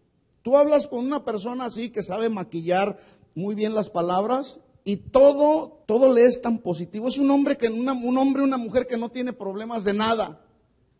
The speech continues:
Es como el, el hombre Superman, que nada lo puede mover ni nada lo puede controlar. En México se dice, "Caras vemos, corazones no sabemos".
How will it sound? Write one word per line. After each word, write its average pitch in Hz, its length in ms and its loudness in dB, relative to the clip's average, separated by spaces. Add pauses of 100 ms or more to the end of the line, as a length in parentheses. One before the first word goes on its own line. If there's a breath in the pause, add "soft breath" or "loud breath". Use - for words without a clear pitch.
(120)
Es 220 160 -8
como 269 240 -2
el, 233 240 -4
el 202 160 -2
hombre 254 240 2
Superman, 196 880 -2 (1900)
que 170 140 -4
nada 214 260 0
lo 208 160 0
puede 202 320 -4
mover 170 440 -4
ni 165 120 -6
nada 165 240 -6
lo 160 140 -10
puede 156 240 -8
controlar. 117 640 -10 (1600)
En 165 200 -4
México 226 320 -2
se 185 180 -4
dice, 202 320 -2
"Caras 208 360 0
vemos, 247 600 0 (1900)
corazones 151 580 -4
no 175 160 -8
sabemos". 156 720 -8